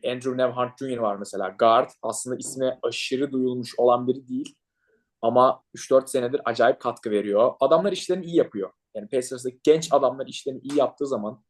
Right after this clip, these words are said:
yirmi üç yaşındaki adam otuz üç, otuz dört yaşındaki veteran gibi oynadığı zaman o zaman sonuç bu oluyor. Yani kazanıyorlar.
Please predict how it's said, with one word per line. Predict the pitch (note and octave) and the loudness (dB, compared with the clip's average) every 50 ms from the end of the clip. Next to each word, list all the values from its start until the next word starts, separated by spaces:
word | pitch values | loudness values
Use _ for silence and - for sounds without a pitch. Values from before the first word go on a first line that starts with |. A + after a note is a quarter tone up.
| _ _ _ _ _ | _ _ _ _ _
yirmi | - B2 A#2+ B2 D3 | -4 -4 -2 -2 -4
üç | D#3+ - | -4 -4
yaşındaki | C#3 B2 - B2+ C3 B2+ A#2+ B2 | -6 -6 -6 -6 -6 -2 0 2
adam | A#2 A#2 B2+ B2+ - - _ _ _ _ _ _ _ _ _ - | 4 4 4 2 0 -4 _ _ _ _ _ _ _ _ _ 2
otuz | C#3+ C3+ C#3 - D#3 | 2 2 2 0 0
üç, | - | 2
otuz | B2 B2 B2 - C3+ | 2 0 2 4 4
dört | C#3+ C#3+ D3 | 4 4 2
yaşındaki | C3+ B2+ C3 C3+ C3 C3 A2+ | 0 -4 -4 -4 -4 0 2
veteran | A2+ G#2+ - B2 C3 C#3 C#3+ | 2 2 4 4 2 2 0
gibi | C3+ C3+ C3+ | 0 2 2
oynadığı | C3+ C3+ C3+ C#3+ D#3 | 2 2 0 -2 -2
zaman | C#3 B2 B2 C#3+ D#3 E3 - - _ _ _ _ _ _ _ | -4 -4 -4 -4 -6 -8 -12 -18 _ _ _ _ _ _ _
o | - A#2+ | 0 2
zaman | A#2+ B2+ C3 C#3 D3 C#3+ - | 4 4 4 4 2 0 -4
sonuç | - - - B2+ C3+ - - - _ _ - | -6 -4 -4 -4 -4 -6 -10 -14 _ _ 0
bu | C3+ C3 B2 A#2 | 2 4 4 4
oluyor. | A2 A2 G#2 G2 | 4 2 2 2
Yani | G2 F#2 G2+ | 2 0 -2
kazanıyorlar. | - A#2+ A2+ B2+ A#2+ B2 A#2 G#2+ G2 F#2+ - - | -2 0 0 2 2 2 2 2 0 -2 -4 -10